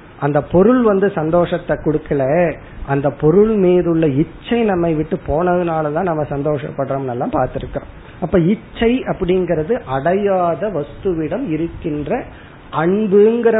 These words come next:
உணர்வு பரிணாமத்தை அடைந்து உள்ளது. இப்படி நான்கு விகல்பம் போடுறார். இப்படி நீங்க எதை, எவ்வளவு வேணாலும் ஆட் பண்ணிக்கலாம். கோ-, கோபத்தை ஆட் பண்ணலாம், பொறாமை ஆட் பண்ணலாம், எதை வேணாலும் போட்டுக்கலாம். ஏன்னா இச்சாங்கிறதா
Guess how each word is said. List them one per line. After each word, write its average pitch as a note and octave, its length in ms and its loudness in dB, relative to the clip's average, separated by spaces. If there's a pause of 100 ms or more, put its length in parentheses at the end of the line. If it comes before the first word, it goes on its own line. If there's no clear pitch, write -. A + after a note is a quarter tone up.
உணர்வு F3 520 2 (120)
பரிணாமத்தை D#3 960 0
அடைந்து D3+ 500 -4
உள்ளது. A2+ 380 -6 (1200)
இப்படி G#3 380 0
நான்கு E3+ 480 -2
விகல்பம் D#3 580 -6
போடுறார். C#3 400 -6 (540)
இப்படி A3+ 340 -4
நீங்க G#3+ 260 0 (100)
எதை, C#3 220 0 (100)
எவ்வளவு G3+ 380 0
வேணாலும் E3 440 -2
ஆட் C3+ 200 -6
பண்ணிக்கலாம். B2 500 -10
கோ-, C#3+ 300 -6 (320)
கோபத்தை D3 500 -2
ஆட் F3+ 200 -4
பண்ணலாம், F3 400 0
பொறாமை D3 460 0
ஆட் E3 180 -2
பண்ணலாம், D3 280 -2
எதை C#3 240 2
வேணாலும் F3 500 -2
போட்டுக்கலாம். D3+ 440 -2
ஏன்னா G#3+ 160 -4
இச்சாங்கிறதா F3+ 920 0